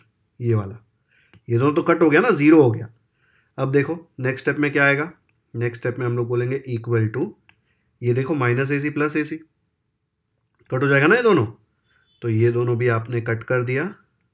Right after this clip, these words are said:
क्या बचा? यहाँ पे बचा एबी और माइनस सी स्क्वायर, ये वाला। यहाँ पे ये स्टेप में हम लोग ने क्या यूज़ किया, बी स्क्वायर equal to ए सी यहाँ से यूज़ किया ना इक्वेशन वन से, तो रीजन लिख देने का from one।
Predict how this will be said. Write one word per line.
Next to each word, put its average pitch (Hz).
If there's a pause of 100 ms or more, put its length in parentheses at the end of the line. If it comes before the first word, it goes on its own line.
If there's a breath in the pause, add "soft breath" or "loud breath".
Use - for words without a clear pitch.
(500)
क्या 127
बचा? 127 (680)
यहाँ 110
पे 117
बचा 113 (160)
एबी 135 (160)
और 127
माइनस 110
सी 180
स्क्वायर, 110 (260)
ये 113
वाला। 104 (600)
यहाँ 120
पे 143
ये 139
स्टेप 151
में 156
हम 147
लोग 151
ने 151
क्या 147
यूज़ 143
किया, 147
बी 127
स्क्वायर 143
equal 139
to 139
ए 135
सी 143
यहाँ 123
से 139
यूज़ 127
किया 123
ना 165 (260)
इक्वेशन 123
वन 117
से, 135
तो 160
रीजन 120
लिख 123
देने 123
का 139 (1900)
from 120
one। 101